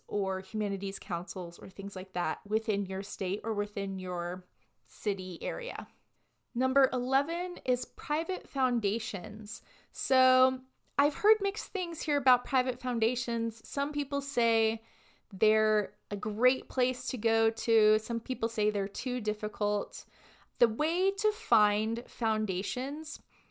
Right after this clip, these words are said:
is the foundation center dot org. It's a website, but you can get free access to it through most libraries. I know here in Denver,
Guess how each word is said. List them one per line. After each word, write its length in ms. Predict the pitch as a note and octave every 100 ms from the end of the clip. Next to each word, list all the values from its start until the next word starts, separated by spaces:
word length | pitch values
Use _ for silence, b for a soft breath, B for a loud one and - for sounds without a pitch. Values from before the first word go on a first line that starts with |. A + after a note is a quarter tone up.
| b b
is 180 | B3 A#3
the 80 | A#3+
foundation 580 | B3+ B3 A#3+ C4+ - C#4+
center 460 | B3 A3+ - G#3+
dot 240 | G#3 G3 -
org. 440 | F#3 G3+ D4 - - _ _ G#3+
It's 160 | -
a 40 | C4
website, 720 | B3+ D4+ D4 C#4 A3+ A3+ A#3+ b b b _
but 640 | C4+ B3+ A3 A3+ - - -
you 140 | A#3+
can 260 | B3 C4+ A#3+
get 300 | A#3 A3+ -
free 260 | - C#4 -
access 600 | A3 A3+ - C#4 C#4+ -
to 220 | - G3+
it 260 | G3+ G3+ _ _ _ -
through 520 | - A#3 B3 B3 B3+
most 540 | A#3+ A3 A3 A3+ -
libraries. 680 | G#3 F#3+ F#3+ F#3 - - -
I 80 | A3
know 240 | G#3 G#3
here 320 | G#3+ B3+ B3+ B3
in 140 | G#3+
Denver, 560 | C4 C4 C4 B3+ B3+